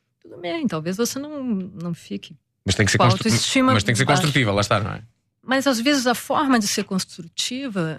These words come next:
Speaker 1: é uma forma agressiva, é uma, é um,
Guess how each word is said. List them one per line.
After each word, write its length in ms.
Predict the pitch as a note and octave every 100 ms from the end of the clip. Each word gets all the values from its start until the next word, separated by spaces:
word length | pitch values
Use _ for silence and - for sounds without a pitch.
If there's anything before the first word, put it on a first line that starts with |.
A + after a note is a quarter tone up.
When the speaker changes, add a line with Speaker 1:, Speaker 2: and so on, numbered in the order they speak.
| -
Speaker 1:
é 240 | F3 F3+
uma 180 | A3+ D4
forma 320 | - - A#3+ C#4
agressiva, 840 | D4+ - - B3 B3+ C4 D#3+ C#3+ - _
é 100 | B2+
uma, 400 | D#3 F3 F3+ D#3+ A#2
é 80 | F3
um, 380 | F3+ G#3 A3+